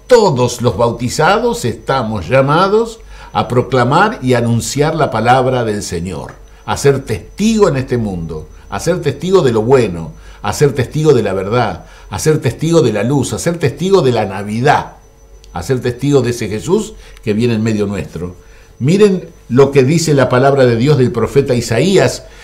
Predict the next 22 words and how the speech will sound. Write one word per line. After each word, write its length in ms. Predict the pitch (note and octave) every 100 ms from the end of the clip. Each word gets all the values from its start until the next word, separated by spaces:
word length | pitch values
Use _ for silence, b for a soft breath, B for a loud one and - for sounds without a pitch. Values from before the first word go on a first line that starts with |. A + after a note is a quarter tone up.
| B
en 120 | A2 A#2+
el 120 | A2
capítulo 640 | A#2 - D#3+ E3 D3 C3+ A#2
sesenta 760 | G#2+ G2 - E3+ D3 B2 C#3+
y 80 | F3+
uno, 300 | A3 G3+ F3
versículo 560 | B2 - C3+ B2+ A#2+
uno. 540 | A#2+ C#3 B2 G#2+ F#2 F2 B B B B
Es 200 | B F3
la 160 | D#3+ D#3
misión 580 | D3 D3+ - G#3 A#3+ A3+
del 160 | F#3
profeta, 580 | - D3 - B2 - G#2+
pero 220 | B2 B2
que 140 | C#3 C3+
también 640 | - C3+ D3 E3 C4+ F#3+
puede 300 | - G3+ A#2
ser 200 | - B2+
trasladado 560 | B2+ A#2+ A2 B2+ D#3 B2+
como 240 | B2 A2
nuestra 480 | A2 C#3+ D3+ - A#2+
misión. 560 | A#2 G#2+ A#2+ G2+ F2+